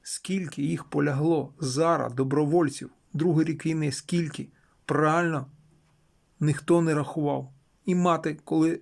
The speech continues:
запитала Залужного загиблого: «Скільки ж добровольців, сімсот тисяч пішло? Скільки їх, де вони?» Той промовчав.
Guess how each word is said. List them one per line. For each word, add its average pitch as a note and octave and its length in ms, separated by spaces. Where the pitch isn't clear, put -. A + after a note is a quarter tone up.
запитала C#3+ 640
Залужного D3 520
загиблого: C#3 560
«Скільки G3 440
ж C#3+ 60
добровольців, D#3 680
сімсот D#3 420
тисяч C3+ 340
пішло? C3+ 520
Скільки F3 500
їх, C#3 260
де D#3+ 220
вони?» C3 280
Той D3+ 140
промовчав. C#3+ 640